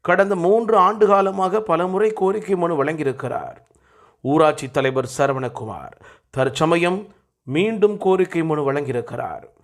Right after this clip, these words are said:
மேற்படி நிலத்தினை தனி நபர்கள் ஆக்கிரமிப்பு செய்யும் சூழ்நிலையை ஏற்படுத்திவிடும் என்றும் பொதுமக்களின் அச்சத்தினை குறிப்பிட்டும் கடந்த ஒரு ஆண்டு காலமாக இவ்வலுவலக கடிதத்திற்கு நடவடிக்கை எடுக்க எந்தவித முயற்சியும் மேற்கொள்ளாமல் இருப்பதாக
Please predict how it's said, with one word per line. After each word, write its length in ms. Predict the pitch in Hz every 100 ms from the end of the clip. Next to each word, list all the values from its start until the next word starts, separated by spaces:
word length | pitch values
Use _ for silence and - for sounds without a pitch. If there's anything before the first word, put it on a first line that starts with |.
| _ _ _
மேற்படி 520 | 139 160 160 165 160
நிலத்தினை 560 | 151 180 180 190 190
தனி 320 | 190 165 196 196
நபர்கள் 440 | 165 160 147 151
ஆக்கிரமிப்பு 600 | - 160 185 202 180 170
செய்யும் 300 | - 156 147
சூழ்நிலையை 720 | 135 170 180 170 160 156 143 151
ஏற்படுத்திவிடும் 680 | 156 156 151 143 131 127
என்றும் 400 | 127 139 151 113 - _ _ _ _ _ _
பொதுமக்களின் 600 | 175 214 262 240 220 202
அச்சத்தினை 540 | 170 226 233 233 196
குறிப்பிட்டும் 580 | 190 185 185 180 170 160
கடந்த 360 | 156 160 165 156
ஒரு 260 | 147 147
ஆண்டு 300 | 147 170 185
காலமாக 600 | 156 156 156 151 151 156 110 - _ _ _ _ _ _ _ _ _ _ _ _
இவ்வலுவலக 800 | 131 139 143 147 190 190 165 139
கடிதத்திற்கு 720 | 131 151 170 - 156 147 139
நடவடிக்கை 640 | 123 123 175 165 147 160
எடுக்க 300 | 147 143 170
எந்தவித 440 | 156 131 151 143 131
முயற்சியும் 500 | 120 147 - 147 131
மேற்கொள்ளாமல் 520 | 147 143 139 131 123
இருப்பதாக 760 | 123 123 123 117 113 113 110